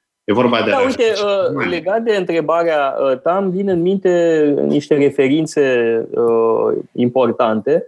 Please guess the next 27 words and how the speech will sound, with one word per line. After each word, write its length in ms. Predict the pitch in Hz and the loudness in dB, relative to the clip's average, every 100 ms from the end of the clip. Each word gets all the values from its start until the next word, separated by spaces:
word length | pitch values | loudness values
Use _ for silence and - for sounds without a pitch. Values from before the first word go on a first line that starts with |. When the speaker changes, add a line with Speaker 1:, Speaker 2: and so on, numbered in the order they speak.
| _ _ _ | _ _ _
Speaker 2:
Uh, 320 | - 147 143 139 | -4 0 0 0
în 160 | 165 | 0
primul 400 | 151 226 220 175 | 0 2 2 2
rând, 240 | 214 208 151 | 2 2 0
Jacques 380 | 143 202 190 | 0 -2 -2
Bainville. 560 | 160 160 139 143 117 110 _ _ - | -2 0 0 0 -2 -8 _ _ -8
Uh, 220 | 131 120 117 | -4 -2 -2
Jacques 360 | 110 196 190 | 0 -2 0
Bainville, 600 | 143 131 120 170 214 208 - | -2 -2 -2 -2 0 -2 -2
uh, 460 | 156 151 147 139 127 | -2 0 2 2 0
este 300 | 135 156 - | -2 -4 -2
un, 240 | 151 139 135 | 0 2 2
uh, 260 | 131 120 117 | 2 0 -2
important 600 | - 139 131 123 120 175 | 0 0 2 0 0 0
istoric 840 | - - - - 160 160 131 - _ | 0 -2 -4 -2 0 2 -2 -6 _
și 220 | - - | -14 -12
scriitor, 640 | - - 131 170 143 139 120 | -10 -6 -4 -2 0 2 0
uh, 360 | 110 - 117 113 | -2 -4 -4 -4
francez, 600 | 123 113 110 120 143 190 - _ _ _ | -2 -4 -4 -2 -2 -2 -6 _ _ _
uh, 200 | - 135 | -2 0
conservator, 840 | 127 165 156 147 139 123 127 123 | 2 0 0 0 0 -2 -2 -2
naționalist, 840 | 147 139 127 139 127 113 117 147 - | 0 -2 -2 -2 0 -2 -2 -6 -6
este 220 | 127 131 | -4 -2
apropiat 500 | 127 127 120 139 139 | -2 -2 0 0 0
de 80 | 120 | -2
Charles 380 | - 127 127 | 0 0 0
Maurras. 540 | 120 117 113 110 196 | 0 0 0 -2 -4